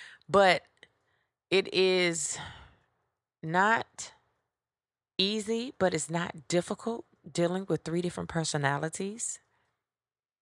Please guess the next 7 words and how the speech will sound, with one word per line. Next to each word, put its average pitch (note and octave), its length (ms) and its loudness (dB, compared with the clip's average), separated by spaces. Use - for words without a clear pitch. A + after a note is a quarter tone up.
So D#3+ 600 4
the E3+ 240 2
other G3 240 6
two G#3+ 180 -2
guys D3+ 680 0
are C#3+ 540 2
poly. F#3 600 -2